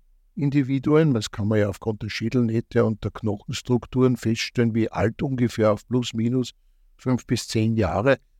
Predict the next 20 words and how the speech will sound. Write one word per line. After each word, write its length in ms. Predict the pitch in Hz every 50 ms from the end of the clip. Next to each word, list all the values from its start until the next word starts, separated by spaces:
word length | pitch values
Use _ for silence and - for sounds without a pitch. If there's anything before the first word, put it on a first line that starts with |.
| _ _ _
äh, 140 | - 131 117
dieses 340 | - 135 120 127 120 - -
Individuum 600 | - 123 120 127 113 123 127 117 127 113 107 -
alt 360 | - 73 87 92 - - 131
war, 240 | 135 147 165 185 - _ _ _ _ _ _
äh, 240 | - 135 123 127 131 - -
konnte 280 | - 135 131 117 -
man 100 | 156 139
sagen, 260 | - - 131 117 104 104
halt, 180 | 110 127 - -
das 240 | 143 131 - -
passt 360 | - - 170 90 101 - - -
irgendwie 300 | 127 127 113 - 139 131
die 160 | - - 143
Zusammensetzung 1000 | - - 135 123 - 104 110 123 151 143 120 - 113 110 104 - - 113 104 101 101
nicht. 360 | 101 95 90 - - - -
Jetzt 160 | 110 - -
liegen 260 | 110 110 127 127 123 117
die 160 | 123 123 117
Jungen 440 | 120 127 143 156 156 160 156 147